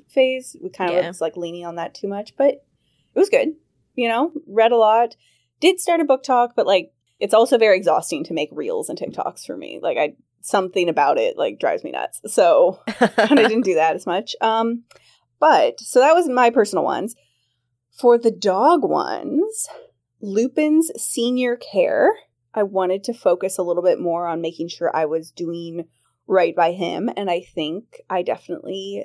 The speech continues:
Speaker 1: checked that off, which
Speaker 2: Mm-hmm.
Speaker 1: makes me happy.
Speaker 2: Good.
Speaker 1: Um, he is, I talked about, like, changing his food, which I did.
Speaker 2: Done.
Speaker 1: Yes. So I did that.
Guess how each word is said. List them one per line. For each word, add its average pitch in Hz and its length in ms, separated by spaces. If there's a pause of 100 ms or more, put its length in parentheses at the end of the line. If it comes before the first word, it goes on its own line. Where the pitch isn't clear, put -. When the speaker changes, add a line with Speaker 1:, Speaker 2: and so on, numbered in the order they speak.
Speaker 1:
checked - 360
that 175 200
off, - 500
which 214 140
Speaker 2:
Mm-hmm. 170 80
Speaker 1:
makes 226 260
me 175 80
happy. 208 580
Speaker 2:
Good. 175 320
Speaker 1:
Um, 180 240 (640)
he 214 720 (560)
is, 190 440
I 190 100
talked 196 200
about, 196 160
like, 185 160
changing 185 420
his - 180
food, 247 720
which 214 200
I 196 120
did. 190 200
Speaker 2:
Done. 180 560
Speaker 1:
Yes. 202 480
So 214 160
I - 40
did 220 300
that. 220 560